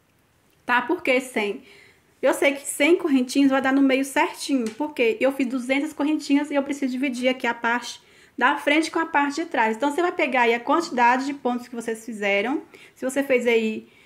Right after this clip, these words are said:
é, cem correntinhas, um exemplo, tá? Vocês vão contar cinquenta pontos altos e marcar, tá? Então, como eu fiz aqui duzentas correntinhas, então eu vou contar cem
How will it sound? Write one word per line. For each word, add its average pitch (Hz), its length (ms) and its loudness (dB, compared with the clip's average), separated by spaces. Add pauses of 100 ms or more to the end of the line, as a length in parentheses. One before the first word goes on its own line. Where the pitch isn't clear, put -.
(160)
é, 214 320 0
cem 277 500 -2
correntinhas, 233 600 -4
um 233 40 -6
exemplo, 240 420 -4
tá? 262 280 -4 (260)
Vocês 214 100 -6
vão 240 100 -4
contar 269 260 -4
cinquenta 277 640 -4 (320)
pontos 226 360 -4
altos 269 320 2
e 240 40 -4
marcar, 254 640 -2 (160)
tá? 233 300 -2 (120)
Então, 233 140 -10
como 285 160 2
eu 403 80 4
fiz 247 220 -2
aqui 240 480 -4 (840)
duzentas 277 460 0
correntinhas, 262 800 0
então 262 180 -4
eu 262 80 -2
vou 269 80 -2
contar 277 320 0
cem 247 480 -4